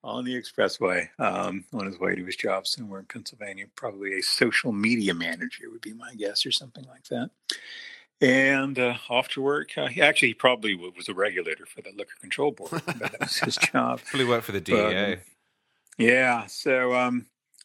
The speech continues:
Speaker 1: yeah, he's undercover. He was trying to get me to, uh,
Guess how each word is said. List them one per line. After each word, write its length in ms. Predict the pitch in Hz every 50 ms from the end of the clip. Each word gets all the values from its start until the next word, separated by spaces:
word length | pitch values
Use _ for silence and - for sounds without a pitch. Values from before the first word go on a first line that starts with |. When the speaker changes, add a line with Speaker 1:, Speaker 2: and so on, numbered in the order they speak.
| - _ _ _ _ -
Speaker 1:
yeah, 140 | 117 117 123
he's 120 | 123 113
undercover. 440 | 131 127 127 - - 123 113 104 95
He 80 | 92
was 80 | 98 92
trying 240 | - - 120 104 98
to 320 | 95 87 87 87 85 82 _ _ _ _ _ _ -
get 180 | - 98 107
me 220 | - - 98 95 -
to, 360 | - - - - 95 110 104 104
uh, 80 | 117